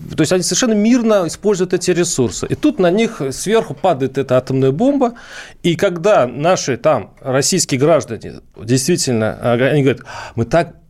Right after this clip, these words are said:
хотим быстрый Facebook, мы так хотим быстрый WhatsApp". Ну, чаще вообще этого нет. Для них это как глоток воздуха. Они приезж-, там все медленно, там все замедлили,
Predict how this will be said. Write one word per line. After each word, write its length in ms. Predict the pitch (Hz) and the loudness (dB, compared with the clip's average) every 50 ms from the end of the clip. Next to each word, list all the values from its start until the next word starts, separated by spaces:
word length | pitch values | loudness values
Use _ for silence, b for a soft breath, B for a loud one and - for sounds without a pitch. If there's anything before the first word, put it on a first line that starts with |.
| _ _ | _ _
хотим 480 | - - 127 131 - - 180 180 143 104 | -4 -2 -2 -2 -2 -2 0 0 0 2
быстрый 480 | 95 127 139 131 - - 117 113 107 101 | 2 2 0 0 -2 -2 -2 -2 -2 -2
Facebook, 540 | - - 113 101 95 85 87 110 98 - | 0 0 0 0 0 0 0 -2 0 0
мы 80 | 110 101 | 0 0
так 200 | - 160 143 - | 0 0 0 -2
хотим 480 | - - 135 120 - - 160 170 156 127 | -2 -4 -4 -4 -2 -2 0 0 0 0
быстрый 580 | 107 101 101 131 165 170 - - - 131 135 135 | -2 -2 0 2 2 2 0 -2 0 0 2 2
WhatsApp". 600 | 117 117 123 117 - - - 110 107 95 92 - B B B B B B | 2 2 0 -2 -2 -2 0 0 0 0 -2 -6 B B B B B B
Ну, 260 | - 143 147 139 - - | -2 0 0 0 -2 -4
чаще 300 | - - 165 147 - - | -4 -2 0 0 2 0
вообще 240 | 135 - - - 135 | -2 -2 0 0 2
этого 280 | 131 - - 110 107 98 | 2 2 0 -4 -4 -4
нет. 180 | 98 92 87 | -4 -4 -2
Для 120 | 90 117 131 | 0 0 0
них 200 | 185 190 - 165 | 0 0 0 -2
это 100 | - - | -2 -2
как 100 | 160 139 | -2 0
глоток 380 | 135 147 143 131 160 151 160 | 2 2 2 2 0 -2 0
воздуха. 380 | 156 185 185 151 127 - - 117 | 0 0 0 0 -2 -4 -4 -4
Они 120 | 113 120 | -4 -4
приезж-, 220 | 117 120 135 113 101 B B B B B B | -2 -2 -2 -2 -4 B B B B B B
там 160 | - - 151 | 2 2 2
все 240 | 123 - - - 175 | 2 0 -2 0 2
медленно, 640 | 165 160 160 156 151 131 107 104 101 92 95 92 92 | 2 2 2 2 2 2 0 -2 -4 -4 -4 -8 -8
там 140 | - 101 104 | -8 -8 -6
все 200 | - - 165 147 | -2 0 0 2
замедлили, 720 | 107 117 110 110 117 147 196 202 190 220 214 214 220 214 | 2 2 2 2 2 2 2 2 0 0 0 0 0 -2